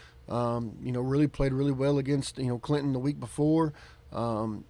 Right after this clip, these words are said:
just a couple things there at the end of the third quarter, maybe the fourth quarter, where we, that we shouldn't have gave up, but we did. Um, you know, last week, um, extremely physical defensively ag-, against a pretty good,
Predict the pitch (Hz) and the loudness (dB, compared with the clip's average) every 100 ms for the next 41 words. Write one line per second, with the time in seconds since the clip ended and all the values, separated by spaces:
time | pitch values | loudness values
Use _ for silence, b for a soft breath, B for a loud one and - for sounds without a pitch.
0 | - 135 - 131 143 131 123 139 135 131 | -8 -6 -4 0 0 0 -2 2 2 0
1 | 135 135 135 131 135 139 127 139 139 131 | 0 0 0 0 0 0 -2 0 0 0
2 | 143 143 135 135 127 - 143 - 143 139 | 2 2 2 -2 -4 -2 -2 0 0 0
3 | 131 131 135 135 135 123 120 147 135 135 | 0 -2 -2 -4 -6 -4 -4 -4 -2 -2
4 | 135 139 135 127 127 127 143 151 143 B | -2 -2 -4 -6 -6 0 2 2 0 B
5 | B B - 110 107 113 110 127 143 - | B B -4 -2 0 0 0 4 4 4
6 | 143 139 - b b b - - 104 98 | 2 0 -2 b b b -12 -4 -2 0
7 | 92 85 - - - - - 117 - - | -2 -6 -12 -20 -20 -20 -12 -8 -4 6
8 | 165 156 147 - 151 139 151 147 135 147 | 8 8 6 4 2 2 0 -2 0 2
9 | 147 151 143 151 151 143 b b - 131 | 2 2 0 2 2 0 b b -6 -2
10 | 139 131 156 - 131 147 151 139 151 147 | 0 4 2 2 0 2 2 4 2 2